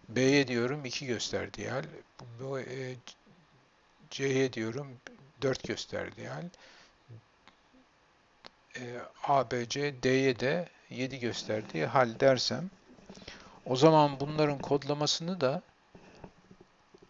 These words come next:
aynı sayıyla temsil ediyorum. Şimdi farklı kodlar verebilirdim ben buna. Farklı kodlar verirseniz o zaman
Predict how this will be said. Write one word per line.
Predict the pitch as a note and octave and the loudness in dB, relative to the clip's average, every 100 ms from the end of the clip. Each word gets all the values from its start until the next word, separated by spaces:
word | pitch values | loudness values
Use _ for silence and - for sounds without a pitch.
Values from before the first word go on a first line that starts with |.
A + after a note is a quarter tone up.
| _ - | _ 0
aynı | C#3+ D3+ C#3 C#3 C3+ - | 2 2 0 0 0 -4
sayıyla | - - B2 B2 A2 G#2 | -4 4 4 4 -2 -4
temsil | - G2 - F#2+ | -4 -4 -6 -6
ediyorum. | F2+ - - - _ _ _ _ | -12 -16 -20 -20 _ _ _ _
Şimdi | - - A2 | -6 -6 -2
farklı | - A2+ - C3+ | 2 2 2 -6
kodlar | - A#2 C3 C3 | -6 0 0 2
verebilirdim | C3 C3 A#2+ B2+ G#2+ F2+ | 2 0 -2 -8 -8 -10
ben | - | -12
buna. | - - - - - - | -12 -16 -20 -20 -20 -18
Farklı | - A2+ - C3+ | -4 -2 -2 -4
kodlar | - C3+ B2 B2+ | 0 0 4 4
verirseniz | B2 D3 D#3+ - C#3+ D#3 | 4 -2 -2 -4 -4 -6
o | - | -10
zaman | - D#3+ C#3 E3+ | -10 -4 -4 -4